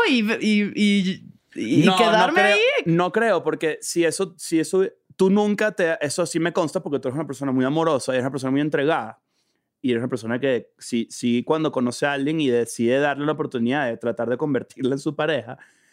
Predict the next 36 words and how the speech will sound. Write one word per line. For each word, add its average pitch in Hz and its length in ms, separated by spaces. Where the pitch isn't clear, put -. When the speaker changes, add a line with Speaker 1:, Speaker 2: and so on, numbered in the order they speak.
Speaker 2:
sí 170 260
siento 196 360
que, 170 460
sí 151 140
siento 165 240
que 143 520
no 135 160
estás 104 220
buscando 127 480
que 117 340
no 117 200
funcione, 113 600
obviamente. 92 560
Speaker 1:
Claro. 127 220
Speaker 2:
Entonces, 185 280
no 185 280
creo 240 180
que 220 80
los 170 160
tiros 165 240
vayan 180 360
por 170 280
darle 143 240
la 175 60
oportunidad 131 440
y 135 60
como 156 220
que 127 160
calarte 131 640
las 139 160
cosas 127 280
que 143 80
no 120 160
te 131 80
gustan. 127 460
Speaker 1:
Ya. 123 200